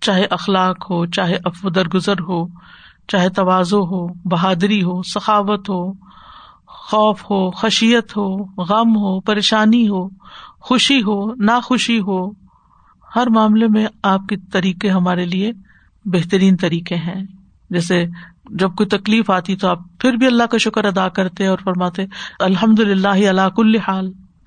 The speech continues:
ہر حال میں اللہ کا شکر ہے، کوئی شکوہ نہیں ہے، کوئی ناراضگی نہیں ہے۔ اسی طرح دنیا سے زہد اختیار کرنا، یعنی دنیا میں دلچسپی نہ لینا،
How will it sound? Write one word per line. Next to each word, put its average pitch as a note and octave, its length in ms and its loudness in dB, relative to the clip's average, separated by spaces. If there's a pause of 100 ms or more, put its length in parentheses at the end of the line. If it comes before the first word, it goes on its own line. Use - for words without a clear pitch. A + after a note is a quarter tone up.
(440)
ہر G#3+ 120 2
حال G#3 280 2
میں A#3+ 120 2
اللہ A3 140 2
کا G#3 140 -2
شکر G3 300 -2 (100)
ہے، G3 40 -12 (460)
کوئی A3+ 160 2
شکوہ G#3+ 360 -2
نہیں F#3 340 -4
ہے، F#3+ 100 -8
کوئی G#3 180 -2
ناراضگی G3 520 -2
نہیں F#3 300 -4
ہے۔ F#3 120 -10 (1000)
اسی C4 200 0
طرح A#3+ 340 2
دنیا A#3 300 4
سے B3 140 2
زہد G#3+ 320 2
اختیار G3 380 0
کرنا، F3+ 360 -2
یعنی F#3 160 0
دنیا F#3+ 320 2
میں G#3+ 140 2
دلچسپی G3 520 0
نہ G#3+ 100 6
لینا، F3 360 0